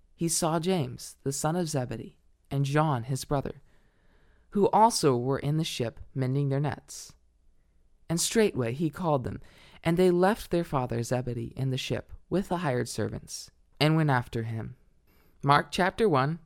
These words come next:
verses sixteen through twenty. Do not be afraid.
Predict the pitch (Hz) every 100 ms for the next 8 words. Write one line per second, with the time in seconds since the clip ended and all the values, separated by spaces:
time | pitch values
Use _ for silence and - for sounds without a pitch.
0 | _ - 127 - 120 - 143 - - 170
1 | 170 170 139 127 - 110 120 - _ _
2 | _ _ _ _ _ _ _ _ _ -
3 | 226 226 143 139 113 110 - 98 147